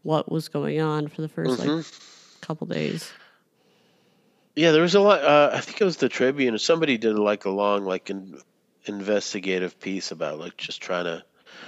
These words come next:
Speaker 2: There, oh, there, there was a podcast too I listened to that just came to no conclusion. They're
Speaker 1: Oh,
Speaker 2: trying to
Speaker 1: it's the anniversary
Speaker 2: catch
Speaker 1: of
Speaker 2: the
Speaker 1: it
Speaker 2: guy.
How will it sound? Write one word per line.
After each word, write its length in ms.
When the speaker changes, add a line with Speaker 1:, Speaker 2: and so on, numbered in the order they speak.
Speaker 2:
There, 180
oh, 180
there, 180
there 140
was 120
a 40
podcast 640
too 180
I 80
listened 420
to 180
that 200
just 240
came 260
to 100
no 240
conclusion. 840
They're 140
Speaker 1:
Oh, 40
Speaker 2:
trying 300
to 60
Speaker 1:
it's 180
the 120
anniversary 300
Speaker 2:
catch 120
Speaker 1:
of 200
Speaker 2:
the 20
Speaker 1:
it 40
Speaker 2:
guy. 240